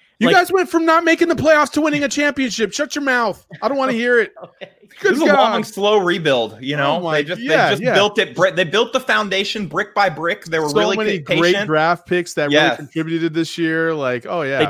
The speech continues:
Speaker 2: did. They contributed to
Speaker 1: fantastic.
Speaker 2: Anthony Davis trade.
Speaker 1: Shut your
Speaker 3: Yeah.
Speaker 1: mouth. God, get out of here. Anyway, um,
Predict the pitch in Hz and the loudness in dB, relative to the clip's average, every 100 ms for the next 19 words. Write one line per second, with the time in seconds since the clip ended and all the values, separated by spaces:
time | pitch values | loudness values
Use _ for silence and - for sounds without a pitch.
0 | - 196 180 196 - 127 170 175 180 170 | -2 -6 -4 -4 -2 -2 0 0 -2 -2
1 | 156 240 165 - 127 107 110 - - 220 | -2 -2 -6 -6 -6 -6 -12 -14 -12 -12
2 | - 226 151 233 180 156 - - - 339 | -6 -2 0 -2 -4 -4 -6 -12 -2 0
3 | 185 139 127 214 160 147 156 127 127 107 | 0 -2 -2 -4 0 0 0 -2 -4 -6
4 | 101 _ - - 226 247 190 143 123 113 | -10 _ -20 -2 2 4 4 4 0 -4
5 | - - - - 160 151 147 139 | -8 -20 -20 -2 2 4 2 -2